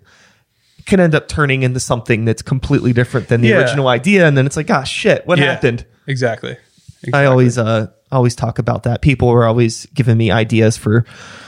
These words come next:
Speaker 1: the podcast and, like, things that I should do, things that I should talk about, you know, 'cause it's like with talking to Pittsburgh-based photographers,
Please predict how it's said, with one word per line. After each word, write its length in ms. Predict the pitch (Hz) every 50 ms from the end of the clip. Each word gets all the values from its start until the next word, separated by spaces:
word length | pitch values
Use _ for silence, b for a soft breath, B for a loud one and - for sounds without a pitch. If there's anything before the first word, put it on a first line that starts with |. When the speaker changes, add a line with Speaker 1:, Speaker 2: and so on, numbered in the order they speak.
| B B B -
Speaker 1:
the 80 | 123 117
podcast 800 | - - 120 110 113 117 - - 113 117 120 117 120 117 - -
and, 100 | 123 113 113
like, 200 | 113 117 - - -
things 260 | - 151 127 123 117
that 140 | 135 123 117
I 80 | 120
should 200 | 113 - - 117
do, 380 | 113 - 127 123 120 123 127 127
things 220 | 120 - 120 117
that 100 | 131 123
I 40 | 120
should 180 | 127 - 127 -
talk 240 | - 127 135 - 127
about, 460 | 117 117 120 120 117 117 117 - _ _ -
you 100 | 135 131
know, 240 | 120 113 110 110 113
'cause 100 | - -
it's 120 | 147 -
like 260 | - 143 127 - - b b b b b b b b b b _ _ _ _ _ _ _ _ _ _ _ _ _ _
with 480 | 160 147 165 160 - - - - - 107 - _ - - _ _ _ _ _
talking 400 | - - 254 240 240 - 208 202
to 480 | 185 - - 190 180 180 175 165 143 - - _ _ _
Pittsburgh-based 920 | - - 156 143 - - 147 135 127 - 139 131 131 131 - - - - - _ _ _ _ _ _ _ _ _ _ _ _ _ _ _ -
photographers, 1000 | - 120 - - 143 147 143 127 123 - - 98 82 - - - - - -